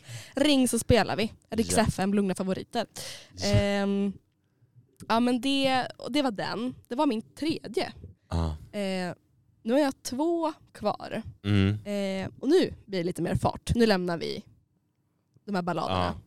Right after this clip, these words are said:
Speaker 1: De här fina, fina tjejorna.
Speaker 2: Tjejorna.
Speaker 1: Eh, den här låten har jag pratat om förut, men jag måste ta med den igen. Alltså, det är något med, eh, Ukrainas bidrag tjugohundrasju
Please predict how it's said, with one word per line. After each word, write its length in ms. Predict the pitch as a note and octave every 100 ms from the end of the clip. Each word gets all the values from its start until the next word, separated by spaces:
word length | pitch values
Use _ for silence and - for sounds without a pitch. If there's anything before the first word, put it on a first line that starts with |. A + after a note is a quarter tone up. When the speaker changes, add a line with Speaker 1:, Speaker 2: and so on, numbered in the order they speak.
| _
Speaker 1:
De 140 | - G3+
här 100 | -
fina, 280 | - D#3 -
fina 260 | B2+ - - - -
tjejorna. 460 | - F#3 - - - - -
Speaker 2:
Tjejorna. 680 | - - G#2 F#2 F2 E3+
Speaker 1:
Eh, 280 | G3 G3 F#3+
den 100 | A3+
här 80 | C#4
låten 220 | B3 A3
har 80 | A3
jag 120 | F3
pratat 200 | F3 -
om 100 | F3+
förut, 480 | - - A3 - - -
men 100 | G3+
jag 80 | F#3
måste 240 | D3+ -
ta 120 | -
med 140 | - -
den 120 | -
igen. 360 | - B2 E3+ G#3+ -
Alltså, 640 | - G3+ - G3+ G3 G3 F#3+ - _
det 120 | A3+ -
är 280 | A#3 A3 G3+
något 520 | F#3+ F#3+ - - - -
med, 640 | G#3 G#3 F#3 F3+ F3 F3 F3+ E3+ E3+ E3+
eh, 60 | F#3+ - - - _ _
Ukrainas 560 | G#3 G#3+ G3 F3+ F3 F#3+
bidrag 480 | F3+ E3+ F3 E3 F#3
tjugohundrasju 840 | F#3 E3+ E3 D#3+ D#3+ - - G3+